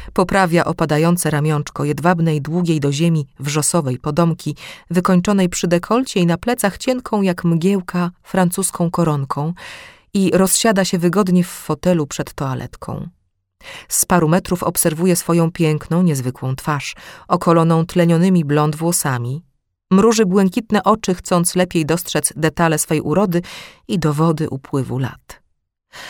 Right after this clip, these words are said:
Po chwili jednak zadowolona uśmiecha się do siebie i ciężko opada na oparcie fotela. „Jestem niebo a ziemia w porównaniu z tamtą niby ładną nastolatką,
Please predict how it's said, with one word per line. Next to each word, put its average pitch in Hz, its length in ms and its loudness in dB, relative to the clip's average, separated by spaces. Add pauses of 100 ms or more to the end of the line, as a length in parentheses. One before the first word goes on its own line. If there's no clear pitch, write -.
(240)
Po 262 120 2
chwili 311 320 2
jednak 247 560 2
zadowolona 190 600 4
uśmiecha 175 500 0
się 147 120 -8
do 165 120 0
siebie 208 300 0
i 165 80 0
ciężko 185 440 0
opada 143 460 -2 (120)
na 160 140 0
oparcie 156 400 -4
fotela. - 500 -8 (1500)
„Jestem 160 840 -2
niebo 175 540 2
a 165 140 2
ziemia 165 440 0
w - 120 -8
porównaniu 170 600 2
z - 80 -6
tamtą 165 600 0
niby 170 280 4
ładną 175 440 4
nastolatką, 165 880 0